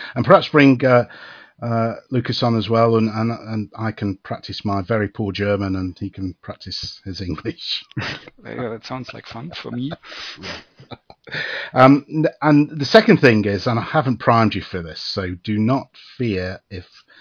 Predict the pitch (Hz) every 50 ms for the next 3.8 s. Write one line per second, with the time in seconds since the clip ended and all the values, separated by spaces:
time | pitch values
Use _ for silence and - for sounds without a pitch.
0 | - - _ - 101 - - 95 - - 107 104 85 101 110 117 110 - - 107
1 | 104 104 - - - 120 120 113 - - - - 78 - - _ - - - -
2 | - - - _ _ _ - 113 107 104 - - - - 110 107 107 101 - -
3 | 110 110 113 131 147 151 151 143 135 127 120 101 - - - -